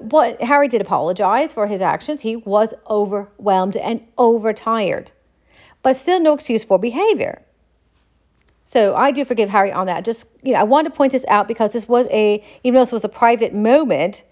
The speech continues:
but because the, uh, ghostwriter talked about it publicly, I kind of felt I can throw that in there, but also give you, tell you the truth about Harry. He is a good person. He's very kind and very loving.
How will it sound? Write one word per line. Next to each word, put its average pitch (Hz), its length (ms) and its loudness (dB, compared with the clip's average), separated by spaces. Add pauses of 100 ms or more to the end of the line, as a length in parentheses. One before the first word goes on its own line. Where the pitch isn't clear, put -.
(460)
but 226 240 2
because 240 520 2
the, 208 480 0
uh, 180 580 0
ghostwriter 190 640 2
talked 185 240 -6
about 175 200 0
it 165 40 -16
publicly, 185 400 -2
I 185 60 2
kind 247 180 -2
of 262 80 -4
felt 202 260 2
I 220 120 -2
can 220 120 -6
throw 226 200 0
that 233 120 2
in 180 140 0
there, 175 300 0 (220)
but 254 100 4
also 320 220 0
give 247 200 -4
you, 247 120 -2
tell 233 160 -4
you 220 60 0
the 220 80 -12
truth 220 200 -2
about 180 160 0
Harry. 196 240 0
He 269 120 -2
is 311 120 0
a 294 40 -6
good 220 140 -2
person. 165 340 -2
He's 196 260 -6
very 220 280 0
kind 214 340 -6
and 202 160 -6
very 202 220 0
loving. 131 420 -6